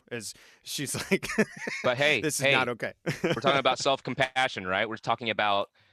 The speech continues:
Speaker 2: seeing the whole, right?
Speaker 1: Right.
Speaker 2: Uh, the whole picture, right? So, so check this. It's not Producer V's fault either, because who is Producer V?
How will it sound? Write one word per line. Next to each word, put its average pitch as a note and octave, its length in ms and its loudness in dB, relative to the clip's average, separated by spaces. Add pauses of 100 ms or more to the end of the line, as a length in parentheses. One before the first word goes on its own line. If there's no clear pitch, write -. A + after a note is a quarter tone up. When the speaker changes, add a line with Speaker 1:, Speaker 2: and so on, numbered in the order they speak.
(160)
Speaker 2:
seeing B2 440 -2
the G#2+ 80 0
whole, G2+ 580 -2
right? G2 460 0
Speaker 1:
Right. G2+ 380 2
Speaker 2:
Uh, F#2+ 260 -4
the G#2 80 -2
whole A2+ 200 -4
picture, F2 380 -6
right? E2+ 340 -2
So, F#2 400 -4 (100)
so - 160 -8
check - 280 -6
this. - 360 -2 (1200)
It's - 100 -10
not D#3+ 160 0
Producer C#3 340 -2
V's G#2 200 -6
fault G#2 300 -2
either, B2 360 -8 (640)
because A2+ 320 -2
who C#3+ 140 -2
is C#3+ 80 -2
Producer A2+ 460 -6
V? F3 280 -8